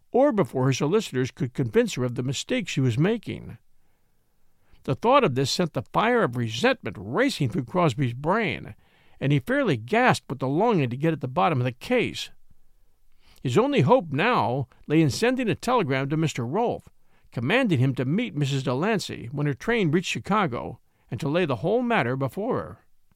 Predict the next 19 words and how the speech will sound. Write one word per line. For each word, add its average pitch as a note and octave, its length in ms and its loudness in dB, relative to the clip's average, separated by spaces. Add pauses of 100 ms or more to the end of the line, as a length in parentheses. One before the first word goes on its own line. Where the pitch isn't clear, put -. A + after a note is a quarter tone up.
(1700)
Before F#3+ 380 0
Austin A3+ 380 2
could G3+ 160 0
make G#3 200 0
his C#3 220 0
exit, C3+ 380 -4
the C3 80 -6
voices F3 460 -2
of B2+ 160 -2
women D#3 320 2
were B2+ 80 -2
heard D#3 280 0
outside G#3+ 460 -2
the E3 80 2
door, A#2+ 460 -2 (340)
and D3+ 160 2
an E3+ 140 2
instant B3 340 -2
later C#3 300 0